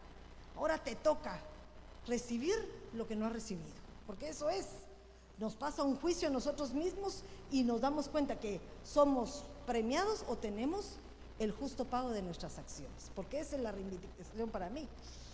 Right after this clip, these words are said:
Pero ahora en este año del reconocimiento, Dios nos confronta,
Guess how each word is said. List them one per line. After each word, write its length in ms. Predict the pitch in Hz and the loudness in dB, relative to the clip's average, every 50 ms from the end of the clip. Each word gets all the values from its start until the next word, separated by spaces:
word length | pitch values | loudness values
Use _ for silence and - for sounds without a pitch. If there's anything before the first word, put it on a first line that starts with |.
| - - - - - | -14 -14 -14 -6 0
Pero 220 | - 302 294 294 | 4 6 8 8
ahora 220 | 311 339 392 403 403 | 10 10 8 8 6
en 80 | 403 | 6
este 240 | 403 381 - 392 359 | 4 2 2 4 4
año 200 | 349 359 381 392 370 | 4 4 4 4 4
del 180 | 339 311 277 247 247 - | 4 4 4 2 2 2
reconocimiento, 1080 | 269 294 277 285 254 - - 269 247 247 233 233 - 262 220 220 220 220 220 220 302 311 | 4 4 4 4 4 6 6 6 6 6 4 2 2 2 4 4 4 4 2 0 0 -2
Dios 220 | 240 269 277 302 | 0 0 0 2
nos 220 | 285 311 302 - - | 2 2 0 0 0
confronta, 560 | 277 262 233 226 277 330 - - - 202 165 | -2 -2 -2 -2 -4 -6 -6 -6 -6 -6 -6